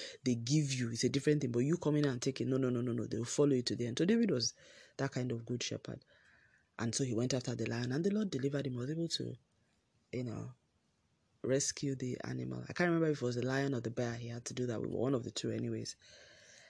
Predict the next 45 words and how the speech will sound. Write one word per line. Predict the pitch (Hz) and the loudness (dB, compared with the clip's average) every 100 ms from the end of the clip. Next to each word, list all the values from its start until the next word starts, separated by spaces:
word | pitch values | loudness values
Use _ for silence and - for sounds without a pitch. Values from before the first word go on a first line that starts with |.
| - - - _ - | -20 -20 -20 _ -6
And | 104 104 104 117 | -2 -2 -2 2
so | 262 | 4
he | 208 | 6
had | 269 - | 4 2
an | 127 | -2
experience | 117 - 127 123 | -2 -2 0 0
with | 110 | -2
a | 104 | -4
lion. | - 110 - - - - - - | -2 -2 -4 -8 -12 -20 -20 -2
God | 123 120 | 0 0
delivered | 113 117 120 110 | -2 0 -2 -2
him | - | -6
from | - - | -10 -10
that. | - - | -8 -4
As | 107 117 | -2 0
a | |
young | - 113 131 | 2 0 0
shepherd | - - - | -4 -8 -10
boy, | - - | -12 -12
had | - | -10
an | - | -8
experience | - - 123 | -6 -2 -2
with | 117 113 | -2 -6
a | |
bear. | 110 262 277 - - - - - - _ - | 0 0 0 -2 -10 -20 -20 -20 -20 _ 0
God | 349 240 | 2 4
delivered | 151 165 180 | 4 4 4
him | 156 | 2
from | 147 120 123 | 0 -4 -4
that. | 117 - | -4 2
So | 339 311 294 _ _ _ - | 6 6 4 _ _ _ 4
by | 285 | 6
the | 277 | 6
time | 381 | 6
he | 330 | 4
saw | 160 202 | 4 4
the | 196 143 | 4 4
Goliath | 135 147 175 185 | 4 4 4 2
that | 135 | 0
everybody | 151 165 151 151 | 0 2 4 4
was | 139 | 2
afraid | 120 123 156 | 0 -2 -2
of, | 117 | -2
was, | 147 233 311 | 0 0 2
ah, | 311 285 | 0 0